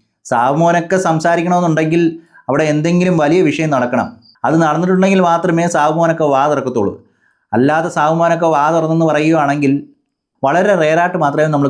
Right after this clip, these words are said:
കാണുന്നുള്ളൂ. ഒരുപക്ഷെ ഈ സീസണിൽ എടുത്തു നോക്കിക്കഴിഞ്ഞാൽ സാവുമോൻ്റെ ആകെ പ്രസൻസ് തോന്നിക്കുന്ന ഒരു സംഭവമായിട്ടാണ് എനിക്ക് തോന്നിയത്. അതായത് ഒരു അടിക്ക് മെയിനായിട്ടുള്ളൊരു കണ്ടന്റ് കൊടുക്കുകയും കാര്യങ്ങൾ വൃത്തിയായിട്ട് അനുമോളെ പോലുള്ളൊരു സ്ട്രോങ് പ്ലെയറുടെ അടുത്ത് പറയുകയും ചെയ്യുന്നു. ഇതുവരെ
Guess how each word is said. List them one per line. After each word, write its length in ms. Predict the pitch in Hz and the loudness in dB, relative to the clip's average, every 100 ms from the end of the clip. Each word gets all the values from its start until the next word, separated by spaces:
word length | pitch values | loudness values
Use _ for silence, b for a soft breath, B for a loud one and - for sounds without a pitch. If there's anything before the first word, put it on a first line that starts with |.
| 131 | 0
കാണുന്നുള്ളൂ. 420 | 120 123 104 - - _ _ _ - | 2 0 0 -4 -12 _ _ _ -2
ഒരുപക്ഷെ 320 | 151 165 180 160 | 0 0 0 2
ഈ 40 | 165 | 2
സീസണിൽ 340 | 160 156 180 165 | 2 2 2 2
എടുത്തു 180 | 156 185 | 0 0
നോക്കിക്കഴിഞ്ഞാൽ 400 | 165 175 165 165 160 | 0 0 2 0 0
സാവുമോൻ്റെ 480 | 143 160 165 165 147 | 0 2 0 2 2
ആകെ 160 | 147 165 | 0 -2
പ്രസൻസ് 340 | 143 - 160 160 156 | -6 -2 -2 0 2
തോന്നിക്കുന്ന 420 | 151 147 151 160 156 B B - | 2 0 0 0 -2 B B -4
ഒരു 80 | 135 | -2
സംഭവമായിട്ടാണ് 580 | 147 139 151 151 147 135 131 | 0 0 0 0 0 -2 -2
എനിക്ക് 180 | 131 135 | -4 -2
തോന്നിയത്. 380 | 110 120 120 82 - _ - 143 | 0 2 2 -2 -8 _ -6 -2
അതായത് 280 | 160 165 165 | 0 0 0
ഒരു 80 | 160 | 0
അടിക്ക് 300 | 151 160 - 190 156 | 0 -2 0 0 2
മെയിനായിട്ടുള്ളൊരു 560 | 170 202 190 175 165 151 | 2 2 0 -2 -2 -2
കണ്ടന്റ് 300 | 143 160 165 | -2 0 0
കൊടുക്കുകയും 400 | 151 135 143 151 - _ _ - | 0 0 -2 -2 -8 _ _ -4
കാര്യങ്ങൾ 320 | 139 160 165 151 | -2 -2 -2 0
വൃത്തിയായിട്ട് 640 | 135 - 165 165 151 160 170 B B B 127 | -2 -2 0 0 0 -2 -4 B B B -2
അനുമോളെ 340 | 156 165 170 170 | 2 2 2 0
പോലുള്ളൊരു 300 | 160 160 160 | 0 0 -2
സ്ട്രോങ് 300 | - 147 165 | -2 0 2
പ്ലെയറുടെ 280 | 151 147 147 | 2 2 0
അടുത്ത് 160 | 143 147 | -2 -2
പറയുകയും 340 | 131 139 151 151 | 0 0 0 0
ചെയ്യുന്നു. 260 | 117 101 95 - _ _ _ - | 0 0 -2 -8 _ _ _ -2
ഇതുവരെ 240 | 170 185 | 2 2